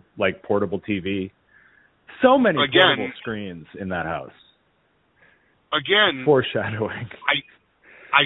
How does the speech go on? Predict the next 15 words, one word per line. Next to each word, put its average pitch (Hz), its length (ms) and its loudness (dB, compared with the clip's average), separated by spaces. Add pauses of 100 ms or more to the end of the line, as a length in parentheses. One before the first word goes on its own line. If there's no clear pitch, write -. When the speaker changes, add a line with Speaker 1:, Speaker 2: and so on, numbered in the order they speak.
(140)
Speaker 2:
think 180 280 0
that 185 180 2
was 185 160 -2 (180)
something 135 760 -6
that 123 180 -2
we 120 220 -8
could 131 100 -6
have 117 100 -4
just 117 180 -10 (200)
done 107 300 -6
without. 113 380 -6 (640)
Speaker 1:
Yeah, 156 280 8
no, 147 220 6
it 151 120 4
was 160 140 4